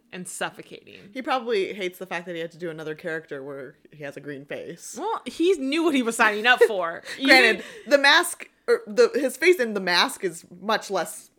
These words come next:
Speaker 2: involved than this face. <laughs>
Speaker 1: Right, yeah. So, um, along the same lines, the suit that the Grinch wears is actually full, uh, or it's covered in yak hair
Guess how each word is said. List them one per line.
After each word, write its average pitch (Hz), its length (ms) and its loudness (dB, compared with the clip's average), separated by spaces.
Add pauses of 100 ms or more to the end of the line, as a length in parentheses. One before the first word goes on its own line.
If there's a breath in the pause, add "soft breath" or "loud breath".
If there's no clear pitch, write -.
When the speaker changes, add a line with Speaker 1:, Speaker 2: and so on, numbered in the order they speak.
Speaker 2:
involved 170 600 -4
than 160 140 -8
this 147 200 -14
face. - 340 -10
<laughs> 214 60 -4
Speaker 1:
Right, - 440 2 (140)
yeah. - 320 -10
So, 220 380 0 (320 loud breath)
um, 226 240 0
along 269 320 2
the 277 60 -8
same 233 280 -6
lines, 196 600 -4
the 185 460 -8
suit 208 420 -10
that 220 140 -4
the 240 80 -6
Grinch 240 300 -8
wears 254 440 -6
is 180 160 -12
actually 208 420 -6
full, 185 440 -8
uh, 165 220 -6
or 190 120 -6
it's 185 140 -10
covered 196 300 -2
in 170 180 -12
yak 180 340 -6
hair - 340 -14